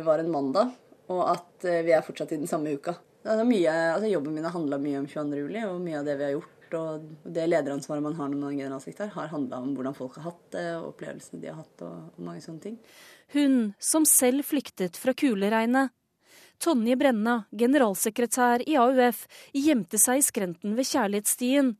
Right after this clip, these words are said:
Speaker 2: Så mange av sine medlemmer blir skutt, skadet og noen drept.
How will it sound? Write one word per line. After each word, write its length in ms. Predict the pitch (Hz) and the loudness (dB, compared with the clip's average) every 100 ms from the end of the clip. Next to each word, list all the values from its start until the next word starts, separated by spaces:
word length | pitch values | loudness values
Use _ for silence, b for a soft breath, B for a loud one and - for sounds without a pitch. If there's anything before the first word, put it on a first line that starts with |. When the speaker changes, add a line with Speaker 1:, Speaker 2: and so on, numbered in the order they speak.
| _ b b b | _ b b b
Speaker 2:
Så 480 | - - - 294 294 | 0 2 4 2 4
mange 420 | 277 233 185 190 202 | 4 2 0 -4 -2
av 160 | 269 | -2
sine 320 | 269 285 208 240 | 0 0 2 2
medlemmer 560 | 247 185 190 208 226 | 2 2 -2 0 -2
blir 200 | 220 277 | -2 0
skutt, 420 | - 285 254 - _ _ | 2 2 -2 -8 _ _
skadet 680 | - - 294 175 190 196 - _ | -2 4 4 4 -2 -4 -8 _
og 140 | 277 277 | 2 2
noen 320 | 233 185 226 | 2 2 0
drept. 420 | 226 240 - - | 0 -2 -4 -12